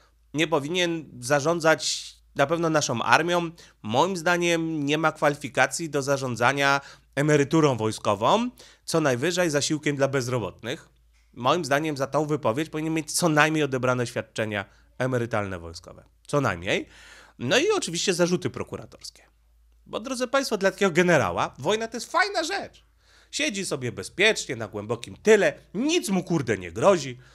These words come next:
dostaje trochę władzy, nie? Jest panem życia, śmierci, może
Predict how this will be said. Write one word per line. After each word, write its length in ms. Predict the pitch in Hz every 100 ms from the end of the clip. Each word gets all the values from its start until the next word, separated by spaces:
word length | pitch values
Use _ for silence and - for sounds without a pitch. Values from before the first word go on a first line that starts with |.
| _
dostaje 360 | - 156 185 160
trochę 280 | 131 110 85
władzy, 600 | 80 107 147 175 147 120
nie? 300 | 101 143 180 180 - - -
Jest 280 | 117 -
panem 600 | - 165 160 151 127 110 - _ _ _ 127 127
życia, 420 | 110 196 - 120
śmierci, 520 | - 165 170 165 135
może 280 | 123 117